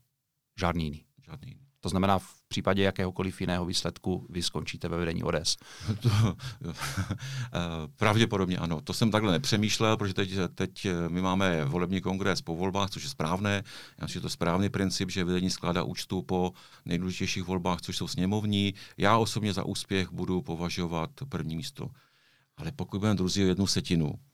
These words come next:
Speaker 2: tak je to něco jiného, když budeme jako druzí o pět procent, jo. Takže já,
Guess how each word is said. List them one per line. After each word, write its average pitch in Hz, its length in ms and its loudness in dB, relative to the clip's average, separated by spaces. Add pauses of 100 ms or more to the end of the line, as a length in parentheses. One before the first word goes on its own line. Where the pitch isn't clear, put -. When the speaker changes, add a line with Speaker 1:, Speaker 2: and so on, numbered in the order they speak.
(300)
Speaker 2:
tak 71 140 -6
je 82 80 0
to 90 60 2
něco 90 240 2
jiného, 80 200 4
když 82 120 0
budeme 85 360 2
jako 87 520 0 (100)
druzí 90 340 -2
o 80 60 0
pět 90 220 0
procent, 71 460 -2
jo. 67 140 -4
Takže 80 260 -2
já, 131 360 10